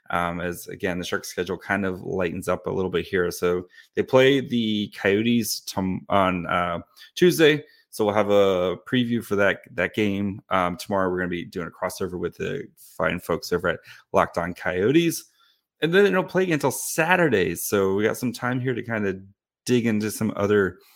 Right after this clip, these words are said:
topics and con-, you know, some, some other content here. So this week. So, um, so let's start with, with a couple of news and notes and transaction stuff. So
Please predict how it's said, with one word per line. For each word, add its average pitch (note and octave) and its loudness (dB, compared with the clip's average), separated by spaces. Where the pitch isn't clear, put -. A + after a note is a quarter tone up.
topics F#2 -2
and F2+ -6
con-, F2+ -4
you F#2+ -2
know, F2 -6
some, F#2 -8
some - -4
other A2+ 6
content F#2 -2
here. F2+ -4
So E2 -4
this E2+ -8
week. F2 -10
So, E2+ 0
um, A2 4
so C3+ 10
let's D#3 8
start C#3+ 6
with, B2+ 2
with A#2+ 0
a - -14
couple B2+ 2
of A#2 0
news A#2+ 0
and A#2 -2
notes A2 0
and B2+ -12
transaction G#2 0
stuff. A2+ 4
So F#2 2